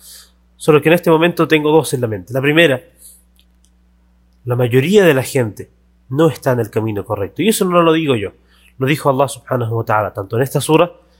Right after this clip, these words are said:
como en otras partes del Corán. Dijo Allah subhanahu wa ta'ala,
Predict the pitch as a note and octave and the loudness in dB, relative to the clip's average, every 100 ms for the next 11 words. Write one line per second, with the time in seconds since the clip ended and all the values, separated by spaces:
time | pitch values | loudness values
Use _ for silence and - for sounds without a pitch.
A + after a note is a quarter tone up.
0 | _ - D#3+ A3+ G#3 F#3+ G3 F#3+ E3 D3 | _ 0 4 4 2 -2 -2 0 0 0
1 | C#3 C#3+ E3+ C#3+ C#3+ D3+ C3+ C#3+ C#3+ - | 0 2 2 0 -2 0 2 2 0 -4
2 | _ _ - C3 A#2 C3+ B2 A#2+ A#2+ A#2 | _ _ -16 -12 -2 0 0 0 -2 0
3 | A2+ C#3+ B2+ | 0 0 -2